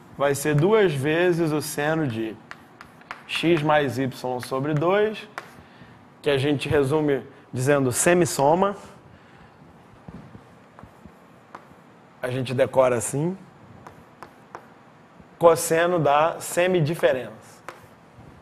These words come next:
Certo? Isso é o que vai acontecer com uma soma de senos. Você pode usar exatamente a mesma fórmula pra fazer um,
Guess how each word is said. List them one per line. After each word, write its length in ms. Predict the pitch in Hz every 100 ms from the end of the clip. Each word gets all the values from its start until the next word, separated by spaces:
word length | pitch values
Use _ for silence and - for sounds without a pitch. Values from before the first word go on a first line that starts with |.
| - - - -
Certo? 300 | 135 151 - - - - - - - - - - -
Isso 120 | -
é 40 |
o 40 | 131
que 100 | 131
vai 140 | 135
acontecer 420 | 139 147 127 120
com 80 | 143
uma 140 | 147 135
soma 320 | - 143 143
de 80 | 135
senos. 580 | - 113 104 107 - - - - - - - - - - - - - - - - - - - - -
Você 80 | 175
pode 240 | 240 254
usar 160 | 220 240
exatamente 580 | 220 277 269 233 233 226
a 60 |
mesma 320 | 185 175 160
fórmula 480 | 143 156 165 151 143
pra 180 | 139 151
fazer 320 | 151 151 139
um, 160 | 165